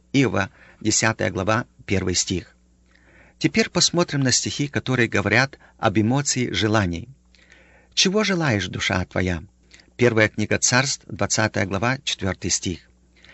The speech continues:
"Истомилась душа моя, желая во дворы Господни". Псалом восемьдесят третий, третий стих. "Так желает душа моя к тебе, Боже". Псалом сорок первый, второй стих. "Душою моею я стремлюсь к тебе ночью".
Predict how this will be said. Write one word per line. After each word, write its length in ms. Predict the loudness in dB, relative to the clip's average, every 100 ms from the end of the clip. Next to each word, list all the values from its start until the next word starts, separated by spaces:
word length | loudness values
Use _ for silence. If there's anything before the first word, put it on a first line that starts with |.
| -20 -6 2
"Истомилась 640 | 4 4 2 4 4 2
душа 320 | 2 0 2
моя, 240 | 2 2 2
желая 440 | 2 2 2 2
во 100 | 0
дворы 320 | -2 0 0 0
Господни". 680 | 0 0 0 -2 -2 -8 -14 -20 -20 -20 _
Псалом 500 | 0 0 2 0 -2 _ _
восемьдесят 580 | 0 0 0 -2 -4 -2
третий, 320 | -2 -2 -4
третий 380 | -8 -4 -4 -2
стих. 320 | -4 -4 -6 -8 _ _ _ _ -20 -20 -20 -20 _
"Так 200 | 0 2
желает 420 | 0 2 2 2
душа 280 | 0 -2 0
моя 220 | 0 0
к 60 | -2
тебе, 340 | -4 -2 -2
Боже". 480 | -2 -4 -2 -2 -4 -6
Псалом 340 | -6 -2 0 0
сорок 340 | 0 0 -4
первый, 340 | -2 -2 0 -2
второй 340 | -4 -6 -2
стих. 320 | -2 -4 -8 -10 _ _ _ -20 -20 -20 -20 _ _
"Душою 440 | -2 0 2 2 2
моею 360 | 2 2 2
я 140 | 2 2
стремлюсь 480 | 2 0 0 0
к 140 | -2 -6
тебе 400 | -4 0 0 0 _ _ -8
ночью". 500 | -4 -4 -4 -8 -10